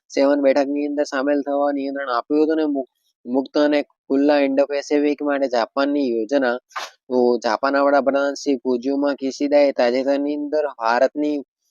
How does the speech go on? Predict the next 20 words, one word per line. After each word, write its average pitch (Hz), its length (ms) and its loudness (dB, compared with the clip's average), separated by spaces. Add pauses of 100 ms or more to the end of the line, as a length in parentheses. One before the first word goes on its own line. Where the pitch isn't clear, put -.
(380)
મુલાકાત 135 640 0
દરમિયાન 139 480 0
મુક્ત 127 400 -6
અને 143 180 2
ખુલ્લા 139 340 0
ઇન્ડો 143 240 2
પેસિફિક 143 480 -2
ક્ષેત્રને 139 560 -4
પ્રોત્સાહન 123 460 -2
આપવા 139 300 -2
માટે 143 200 0
એક 135 80 -4
નવી 123 420 -4
યોજનાનું 135 640 -6
અનાવરણ 123 360 -6 (100)
કર્યું 107 280 0
હતું. 104 300 -2 (1000)
આ 104 120 -6
યોજનાનો 117 580 2 (100)
ઉદ્દેશ 131 320 -2